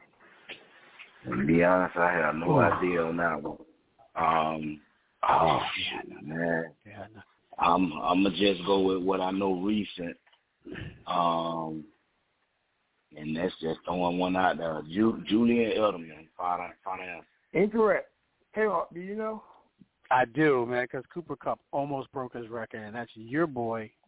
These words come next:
Speaker 2: Slant Boy, as you like to call him, Michael Thomas. Final answer.
Speaker 3: <laughs> Slant Boy is actually what we put down. We would have
Speaker 2: Okay.
Speaker 3: accepted Michael Thomas, but yes, Slant Boy is the,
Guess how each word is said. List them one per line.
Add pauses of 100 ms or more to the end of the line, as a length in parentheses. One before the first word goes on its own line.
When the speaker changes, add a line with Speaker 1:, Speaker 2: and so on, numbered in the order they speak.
(220)
Speaker 2:
Slant
Boy,
as
you
like
to
call
him,
Michael
Thomas.
Final
answer. (1400)
Speaker 3:
<laughs> (680)
Slant
Boy
is
actually
what
we
put
down. (320)
We
would
have
Speaker 2:
Okay.
Speaker 3:
accepted (100)
Michael
Thomas, (320)
but
yes, (400)
Slant
Boy
is (120)
the,